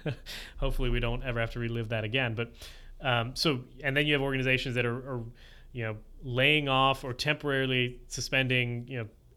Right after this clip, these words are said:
a huge percentages of their ancillary healthcare staff and then rerouting the other percentages to do other tasks. All of this pushed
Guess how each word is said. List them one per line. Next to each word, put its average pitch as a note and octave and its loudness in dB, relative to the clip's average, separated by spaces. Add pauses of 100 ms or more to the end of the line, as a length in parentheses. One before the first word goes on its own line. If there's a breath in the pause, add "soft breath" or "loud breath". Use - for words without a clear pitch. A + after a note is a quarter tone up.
(160)
a C3 -10
huge F3+ -2
percentages B2 -4
of C3 -6
their A#2 0 (160)
ancillary C3 0
healthcare A#2 -2
staff A#2+ 0 (360 loud breath)
and B2+ 0
then A#2+ 2
rerouting B2 4
the A#2+ 0
other C3 2
percentages A2+ -4
to G#2 -10
do A#2 -2
other C3 0
tasks. A2 -10 (1000)
All D3+ 6
of F3 2
this D#3+ 0
pushed - -4